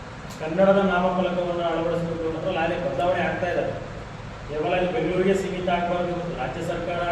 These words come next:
ಏನೋ ಉಪಮುಖ್ಯಮಂತ್ರಿಗಳೇನೋ ಒಂದು ಆದೇಶವನ್ನೇನೋ ಕೊಟ್ಟಿದ್ದಾರೆ, ಇನ್ನ ಎರಡು ವಾರ ಗಡುವು ನೀಡಿ ಅಂತಿಲ್ಲ. ಆದ್ರೆ ನಮ್ಮಲ್ಲಿ ಯಾವುದೋ ಗಡುವು ಇಲ್ಲ, ಕನ್ನಡಕ್ಕೆ ಗಡುವು, ಕನ್ನಡದಲ್ಲಿ ರಾಜಿ ಅನ್ನೋ ಮಾತುಕತೆನೇ ಇಲ್ಲ. ನಾವು ಈಗ ಮೊನ್ನೆ ಅಷ್ಟೇ ಕೊಟ್ಟು ಮನವಿಯನ್ನು ಕೊಟ್ಟಿದ್ದೀವಿ. ಚಿತ್ರದುರ್ಗದಲ್ಲಿ ನಾಲ್ಕನೇ ತಾರೀಕು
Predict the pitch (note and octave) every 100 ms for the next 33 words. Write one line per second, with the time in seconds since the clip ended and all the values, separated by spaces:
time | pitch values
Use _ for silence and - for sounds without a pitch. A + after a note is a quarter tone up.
0 | E3+ E3 E3 E3 E3 E3 E3 E3 E3 E3
1 | E3 E3 D#3+ - - - - - - -
2 | - - C#3 D3 E3+ F3 E3+ E3 E3 E3
3 | D#3+ D#3 D3+ D#3 D3+ E3 E3 D#3+ D#3+ D#3+
4 | D#3+ D3 D3+ D#3+ D#3 D3+ C#3+ C3+ D3 -
5 | - E3 D3+ D#3+ E3+ E3 D#3+ F3 E3+ D#3
6 | E3 D#3+ C#3+ - - - - D3 E3 F3
7 | F3 F3 D3+ D#3 D#3+ E3 D#3+ E3 D#3+ D#3+
8 | E3 E3 C#3+ D3 D#3+ E3 D#3+ C#3 C#3 D3+
9 | D3+ D3+ C3+ C#3 C#3 - - - - -
10 | - C#3+ D#3 D3+ D3+ F#3 F3+ F3+ F3+ -
11 | - F3+ F3 E3 E3 E3 E3 E3 E3+ G3+
12 | - E3 E3 E3 E3 E3 E3 D3 D3 D#3
13 | D3 D3+ D3+ D3+